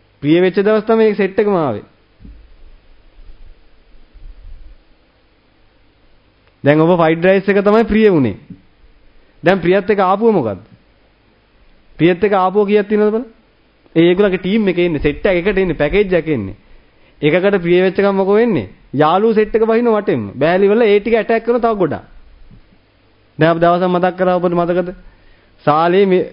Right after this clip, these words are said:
ම්, කුණු ගෑවිලා තියෙන ටයිල් එකේ. දැන් මොකෝ වෙන්නේ? දැන් ප්‍රිය වුණේ එකකට. මොකටද ප්‍රිය වුණේ? අන්න හරි. සුදුවට තියෙන ටයිල් එකට තමයි ප්‍රිය වුණේ. දැන් ප්‍රියත් එක්ක ආපු සෙට් එක මොනවද ඇටැක් කරලා තියෙන්නේ?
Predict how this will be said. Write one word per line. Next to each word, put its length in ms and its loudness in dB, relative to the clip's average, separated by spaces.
ම්, 400 -4
කුණු 180 4
ගෑවිලා 380 4
තියෙන 200 -2
ටයිල් 300 2
එකේ. 220 -6
දැන් 140 4
මොකෝ 220 2
වෙන්නේ? 280 0
දැන් 340 -2
ප්‍රිය 200 2
වුණේ 280 4
එකකට. 360 -2
මොකටද 380 2
ප්‍රිය 240 2
වුණේ? 240 0
අන්න 260 2
හරි. 220 -2
සුදුවට 520 0
තියෙන 200 0
ටයිල් 260 2
එකට 180 0
තමයි 160 2
ප්‍රිය 240 2
වුණේ. 300 0
දැන් 200 2
ප්‍රියත් 300 0
එක්ක 120 2
ආපු 300 -2
සෙට් 240 0
එක 160 -2
මොනවද 280 0
ඇටැක් 280 -2
කරලා 200 -2
තියෙන්නේ? 280 -10